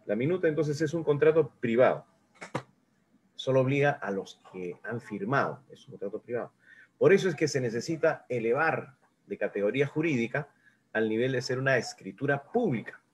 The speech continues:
Por eso es que se lleva a la notaría y se redacta ahí la escritura. Porque la escritura pública ya es un instrumento público. Entonces ya no es privado, sino público. Tiene fe notarial y se está protocolizando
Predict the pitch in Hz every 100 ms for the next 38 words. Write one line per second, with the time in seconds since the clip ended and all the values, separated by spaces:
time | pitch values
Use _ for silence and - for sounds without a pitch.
0 | _ - 104 127 110 - 98 113 113 117
1 | 127 156 160 151 135 117 - 90 98 104
2 | 98 101 101 90 - 107 - _ - -
3 | _ - 104 110 101 113 156 160 175 170
4 | 143 139 143 151 139 - 117 131 127 135
5 | 202 175 107 90 76 _ _ _ _ _
6 | _ - 110 117 127 143 - 107 107 147
7 | 151 196 - - 78 - 220 160 120 -
8 | _ _ - - - _ _ _ _ _
9 | _ _ _ _ _ - 135 127 131 165
10 | 156 135 107 110 143 170 - 101 139 131
11 | 139 127 120 113 107 98 - - 170 175
12 | 170 233